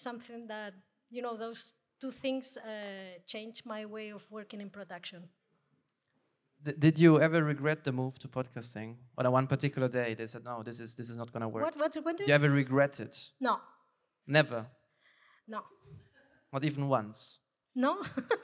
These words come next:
Speaker 2: Okay.
Speaker 1: No, because when we, when, when you spe-, when you spend twenty years in working on something and you make that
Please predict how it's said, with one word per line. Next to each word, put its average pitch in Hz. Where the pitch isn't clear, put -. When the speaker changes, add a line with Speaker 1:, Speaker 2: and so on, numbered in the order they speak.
Speaker 2:
Okay. 127
Speaker 1:
No, 330
because 392
when 311
we, 311
when, 277
when 277
you 320
spe-, 294
when 269
you 285
spend 285
twenty 269
years 269
in 254
working 254
on 240
something 269
and 240
you 240
make 240
that 226